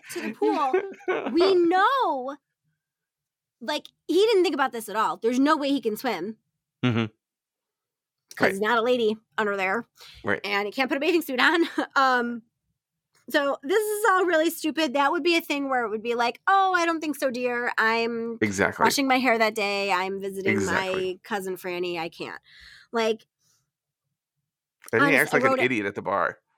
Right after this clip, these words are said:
Speaker 1: He acts like an absolute idiot. And then this is the moment where, again, I make, I'm making predictions in my notes 'cause I don't remember what's gonna happen. So I'm like, "Oh no, this friend is gonna ask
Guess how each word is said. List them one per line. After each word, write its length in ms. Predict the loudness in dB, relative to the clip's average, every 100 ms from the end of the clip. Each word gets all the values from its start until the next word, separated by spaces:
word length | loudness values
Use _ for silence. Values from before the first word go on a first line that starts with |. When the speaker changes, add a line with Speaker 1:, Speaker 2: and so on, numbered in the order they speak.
| _ _
Speaker 1:
He 80 | -2
acts 140 | 0
like 100 | 2
an 80 | 0
absolute 440 | 2 0 0 0 2
idiot. 360 | 0 0 -4 -10 _ _ _ -4
And 120 | 0
then 280 | 2 2 -2 -2
this 240 | -2 0
is 160 | 0 2
the 100 | 2
moment 420 | 4 2 0 -2
where, 260 | -2 -2 -4
again, 440 | 0 2 2 -2
I 120 | -4 -2
make, 200 | -2 -2
I'm 100 | 0
making 300 | 0 0 -2
predictions 440 | -2 -2 0 0
in 80 | 0
my 100 | 0
notes 180 | 0 -2
'cause 140 | -2 -4
I 80 |
don't 260 | -2 -2 -4
remember 380 | -2 -2 -2 -2
what's 160 | -4
gonna 160 | -8 -10
happen. 400 | -8 -8 -4 -2
So 160 | 0 0
I'm 160 | 0 0
like, 160 | -2 2
"Oh 160 | 2
no, 300 | 4 4 2 -2 -10 -8
this 200 | -2 -2
friend 220 | 2 2 2
is 100 | 2
gonna 200 | 0 0
ask 320 | 2 2 0